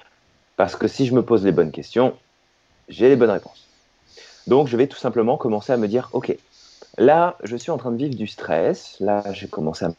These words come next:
me calmer. Je suis passé par le physique, j'ai accepté, et cetera.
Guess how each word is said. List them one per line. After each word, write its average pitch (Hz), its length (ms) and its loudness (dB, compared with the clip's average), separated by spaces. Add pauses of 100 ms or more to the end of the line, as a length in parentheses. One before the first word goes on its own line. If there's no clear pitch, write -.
me 82 80 -14
calmer. 80 360 0 (500)
Je 208 60 -4
suis - 100 -20
passé - 260 -8 (180)
par - 260 -6 (600)
le 76 100 -16
physique, 117 460 4
j'ai 90 100 0
accepté, - 340 -2
et 113 80 0
cetera. 123 400 -4